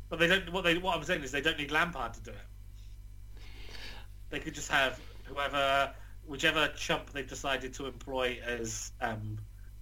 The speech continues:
as a director of football who was doing the job well at Newcastle or Leicester or whoever else is flavour of the month.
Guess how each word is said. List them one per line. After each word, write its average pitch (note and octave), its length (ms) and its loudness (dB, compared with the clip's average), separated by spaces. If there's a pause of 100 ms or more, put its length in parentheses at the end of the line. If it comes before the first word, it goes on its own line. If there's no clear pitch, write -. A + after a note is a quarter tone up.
(260)
as C3 120 4
a C#3 40 2
director C3 400 6
of B2+ 80 2
football B2+ 460 2
who C3 140 2
was B2+ 180 2
doing C3 240 8
the A#2+ 60 -2
job A#2+ 220 4
well B2 160 8
at B2 100 2
Newcastle A#2+ 560 2
or A2+ 80 6
Leicester A2+ 500 2
or A2+ 140 0
whoever A#2 300 8
else A2+ 400 4
is A2 80 -2
flavour A2+ 340 6
of A2 80 2
the A2+ 60 2
month. A2 320 -2